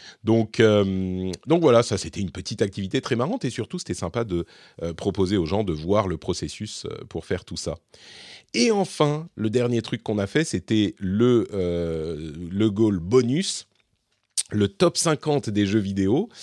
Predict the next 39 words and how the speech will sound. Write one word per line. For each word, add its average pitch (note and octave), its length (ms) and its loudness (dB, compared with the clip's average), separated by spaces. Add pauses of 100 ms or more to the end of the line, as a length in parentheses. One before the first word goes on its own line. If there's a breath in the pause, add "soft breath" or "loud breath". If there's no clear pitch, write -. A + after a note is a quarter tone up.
(460 loud breath)
Et A2+ 320 4
là, G#2+ 140 -2
c'était G#2 280 -2
marrant F2+ 240 0
aussi, E2+ 280 -4
j'ai G2 120 0
fait - 100 -4
mon F#2 140 -2
top F2+ 180 -2
cinquante, G#2 560 -2
euh, E2+ 520 0 (180)
c'était F#2+ 580 0
les E2 220 -2
cinquante F#2 580 -4
meilleurs E2+ 380 -2
jeux G2+ 320 -2
selon G#2+ 500 -2 (260 loud breath)
Metacritic, F#2 760 -4
hein, D#2+ 100 -10
donc, C2+ 320 -12
euh, - 140 -10
on C#2 80 -14
n'était D#2+ 220 -8
pas F#2 120 -2
forcément F#2 380 -2
d'accord F2+ 300 -2
sur - 200 -6
tout. D#3+ 160 -2 (420 loud breath)
Mais G2+ 60 0
ce - 80 -2
qui - 80 -8
était - 120 -10
surprenant, B2 420 -6
c'était - 160 -6
le E2 160 -4
nombre C3+ 340 -2
de F2+ 240 -2
jeux F#2+ 440 -2 (360 soft breath)
que, A#2 380 2